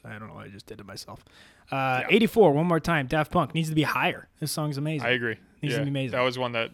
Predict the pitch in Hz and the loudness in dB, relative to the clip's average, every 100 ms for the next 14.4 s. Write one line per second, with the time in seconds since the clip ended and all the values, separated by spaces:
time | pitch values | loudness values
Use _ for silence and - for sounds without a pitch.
0 | - 113 110 - 113 113 110 - - - | -8 -8 -6 -8 -6 -6 -6 -8 -10 -10
1 | - - - - - 151 156 165 156 147 | -12 -16 -18 -18 -4 2 4 6 6 4
2 | 135 120 - _ _ 143 156 151 135 139 | 2 -2 -6 _ _ 0 4 6 6 2
3 | 131 143 127 117 139 127 120 117 127 120 | 0 -2 -4 -4 -4 -2 -4 -6 -6 -6
4 | 117 - 120 110 - - 113 120 143 151 | -6 -6 -8 -8 -8 -8 -10 -8 -8 -8
5 | _ 107 - - - - - - - _ | _ -14 -12 -12 -10 -10 -12 -14 -18 _
6 | - 120 - 131 120 - - 107 - - | -10 -10 -8 -8 -8 -10 -10 -10 -14 -18
7 | _ _ 123 - 110 104 - 107 - 127 | _ _ -10 -10 -10 -10 -12 -14 -16 -12
8 | - - - - - - - - - - | -12 -12 -14 -16 -20 -20 -20 -20 -20 0
9 | 190 220 - 233 233 143 151 - 160 165 | 2 4 0 -2 0 0 -2 -4 -2 -2
10 | 127 127 120 165 139 - _ 269 277 247 | -4 -8 -6 -6 -6 -14 _ -8 -6 -4
11 | 214 165 127 131 175 - 214 135 117 170 | -2 -2 -4 -6 -6 -4 -4 -4 -6 -8
12 | - - 123 120 117 135 208 190 180 180 | -10 -8 -4 -4 -2 2 2 2 0 0
13 | 139 120 - 160 160 104 - - 139 135 | -2 -4 -2 -2 -2 -4 -10 -4 -2 0
14 | 147 156 143 | 0 0 0